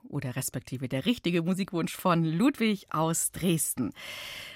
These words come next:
Dore Mikro, wir warten heute aufs Christkind in B R Klassik und eure Musikwünsche, die können heute im Radio laufen. Heute am vierundzwanzigsten Dezember. Alles, was ihr dafür tun müsst,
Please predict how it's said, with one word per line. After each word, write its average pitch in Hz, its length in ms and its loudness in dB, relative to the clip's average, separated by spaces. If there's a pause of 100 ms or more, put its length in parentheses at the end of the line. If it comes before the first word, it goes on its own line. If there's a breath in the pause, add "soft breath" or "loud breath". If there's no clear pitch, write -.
Dore 359 240 8
Mikro, 311 260 10
wir 247 140 6
warten 277 340 6
heute 254 200 2
aufs - 180 -4
Christkind 233 400 0
in 202 140 0
B 196 100 -2
R 185 140 2
Klassik 180 340 -4
und 185 240 -2
eure 247 380 8
Musikwünsche, 190 720 2
die 180 100 -6
können 175 320 0
heute - 140 -4
im 165 100 0
Radio 143 400 -4
laufen. 135 400 -4
Heute 160 280 0
am 156 100 -2
vierundzwanzigsten 190 960 -2
Dezember. 214 540 4
Alles, 247 380 2
was 160 200 -4
ihr 196 100 -4
dafür 156 300 -6
tun 415 200 0
müsst, 269 280 6